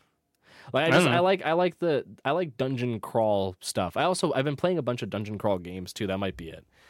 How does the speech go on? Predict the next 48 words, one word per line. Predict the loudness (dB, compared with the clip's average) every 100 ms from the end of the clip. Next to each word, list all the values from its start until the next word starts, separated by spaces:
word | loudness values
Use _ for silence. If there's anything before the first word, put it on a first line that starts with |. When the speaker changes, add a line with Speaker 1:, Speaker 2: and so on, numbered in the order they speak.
| -20 -6
Speaker 1:
I've | -4
been | -2
playing, | 0 0
like, | 0
Speaker 2:
That | 0 2
could | 2
be |
Speaker 1:
Backpack, | 2 -2
Speaker 2:
it. | -8 -20 -8
Speaker 1:
been | -4 0
playing | 0 0
Backpack | -4 -2 -4
Hero | -2 -2 2 2
and | 2 0
Darkest | -2 -2 -4 -4
Dungeon | -6 -4 -6
and | -8
stuff | -8 -8
like | -8
that. | -6 -8 -4
I | -2
just, | 0 2
I | 2
like | 2 2
that. | 2 2 2
I |
like | 0 0 -2
those | 0 2 2 0
types | -4 -6 -6
of | -10
games. | -8 -6 -6 -6
And | -6
I |
like, | -4 -6 -8
I |
really, | -6 -4 -4
I've | -6
been | -6 -6
liking | -6 -8
the | -12 -12
anime | -12 -12 -12 -12
too | -8 -6 -6
that | -6
are, | -4
like, | -4 -6
dungeon | -4 -4 -4 -6 -6 -6
based. | -4 -2 -6 -14 _ _ _ _ _ _
So | -4 -4 -4